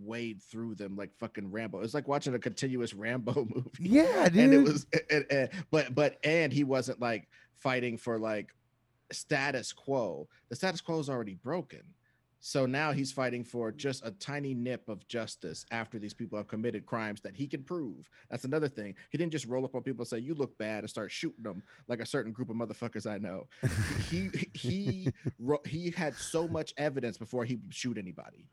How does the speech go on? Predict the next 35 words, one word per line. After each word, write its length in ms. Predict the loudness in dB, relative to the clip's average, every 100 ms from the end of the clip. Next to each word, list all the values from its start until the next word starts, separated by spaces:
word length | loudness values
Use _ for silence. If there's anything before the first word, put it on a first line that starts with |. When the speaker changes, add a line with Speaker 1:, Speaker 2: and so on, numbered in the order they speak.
| _ _ _ -2
Speaker 1:
He 100 | 2
had, 140 | 2 0
he, 140 | -2 -2
he 220 | -2 -2
would, 240 | -2 -4 -2
and 140 | 0
the 80 | 0
Punisher 340 | 0 0 2 0
War 240 | 0 0
Journal 240 | -2 -4
shit 220 | -4 -6 -6
was 100 | -6
about 280 | -8 -8 -8
gathering 500 | -6 -6 -8 -8 -8
all 140 | -8
that 200 | -8 -12
stuff. 200 | -12 0
Speaker 2:
Yeah, 300 | 6 8 6
yeah. 300 | 6 6 6
Speaker 1:
And, 100 | 2
and 260 | 0 -2 -2
the, 160 | -2 0
the 100 | -2
books, 280 | 2 -2 0
the 100 | -2
books 280 | -2 -4 -4
were 140 | -4
by 220 | -2 -2
Elliot 260 | 0 0 0
R. 160 | 0 0
Brown, 380 | 0 0 0
where 140 | 0 -4
the, 100 | -4
he 160 | -4
would 180 | -4 -6